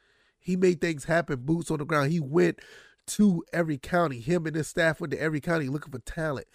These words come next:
And I think it paid dividends because he, but he made a rapport. He built a rapport with teams, high school teams throughout the entire state.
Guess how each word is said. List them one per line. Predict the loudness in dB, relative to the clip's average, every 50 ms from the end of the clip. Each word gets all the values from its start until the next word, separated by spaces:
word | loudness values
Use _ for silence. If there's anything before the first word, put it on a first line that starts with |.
| -20 -20 -16 -6
And | 0 2 4
I |
think | 4 4 2 0 0
it | 0 0
paid | 4 4 4 4 4 4
dividends | 4 4 4 4 2 0 -2 -2
because | -6 -8 -6 -2
he, | -2 -2
but | 0 0 0 0
he | 0 -2
made | -2 -4 -2 2 4 6 6 6 4 0 -2 -6 -16 -20 -20 -20 -20 _ _ -2
a | 0 0 2 0 0
rapport. | -2 -4 -6 -6 -6 0 4 6 6 6 6 4 -2 -6 _ _ _
He | 2 4
built | 4 6 6 6 6 4 2
a |
rapport | 0 0 0 -2 0 4 4 6 6 4 2 -2 _ _ _ _
with | 2 4 6 6 4 2 -4 _ _ _
teams, | -10 -4 -2 0 0 0 -2 -4 -8 -10 -14 -16 -18 _ _ _ _ _ _ _ _ _ _ _ _ _ _ _ _ -14
high | -6 0 4 6 6 6
school | 4 2 -2 -2 -2 -2
teams | -2 -2 -2 -2 -4 -6 -6
throughout | -4 0 2 2 2 2 0
the | -4
entire | -4 -2 0 2 4 4 4
state. | 2 0 -2 -2 -2 -2 -4